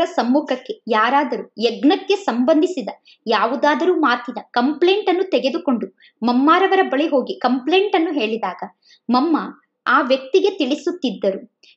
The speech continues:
"ಇಂಥವರ ಮನಸ್ಸಿನಲ್ಲಿ ನಿಮ್ಮ ಬಗ್ಗೆ ಯಾವುದೇ ಕೆಟ್ಟ ಭಾವನೆ ಇಲ್ಲ. ನಿಮಗೆ ಅವರ ಬಗ್ಗೆ ಏನಾದರೂ ಕೆಟ್ಟ ಭಾವನೆ ಇದ್ದರೆ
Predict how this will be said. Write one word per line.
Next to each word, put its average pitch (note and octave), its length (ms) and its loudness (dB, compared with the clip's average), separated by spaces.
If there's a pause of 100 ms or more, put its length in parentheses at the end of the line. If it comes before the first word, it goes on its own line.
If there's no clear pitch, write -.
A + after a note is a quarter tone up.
"ಇಂಥವರ G4+ 540 4
ಮನಸ್ಸಿನಲ್ಲಿ C#4 720 0
ನಿಮ್ಮ C#4 320 2
ಬಗ್ಗೆ F4 340 0
ಯಾವುದೇ A#3 540 0
ಕೆಟ್ಟ D#4+ 340 -2
ಭಾವನೆ C4 440 2
ಇಲ್ಲ. A#3 200 -4 (420)
ನಿಮಗೆ E4 320 4
ಅವರ C4 380 0
ಬಗ್ಗೆ C#4 480 -4
ಏನಾದರೂ D4+ 600 2
ಕೆಟ್ಟ - 320 0
ಭಾವನೆ D4 440 0
ಇದ್ದರೆ G#3 640 -4